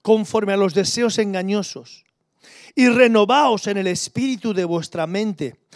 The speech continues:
y vestíos del nuevo hombre que ya hemos mencionado, creado según Dios".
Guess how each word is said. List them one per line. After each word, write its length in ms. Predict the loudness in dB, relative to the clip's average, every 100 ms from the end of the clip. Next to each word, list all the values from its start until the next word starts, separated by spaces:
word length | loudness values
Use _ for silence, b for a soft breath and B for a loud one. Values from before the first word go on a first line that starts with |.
| B
y 180 | 2 6
vestíos 760 | 6 2 -2 -2 0 0 -2
del 180 | -4 -4
nuevo 240 | -2 -2 0
hombre 460 | 0 0 -2 -4
que 120 | -6
ya 100 | -6
hemos 160 | -4 -4
mencionado, 600 | -6 -8 -10 -8 -8 -10
creado 400 | -14 -8 -8 -8
según 380 | -10 -12 -14 -12
Dios". 560 | -10 -12 -14 -20 -20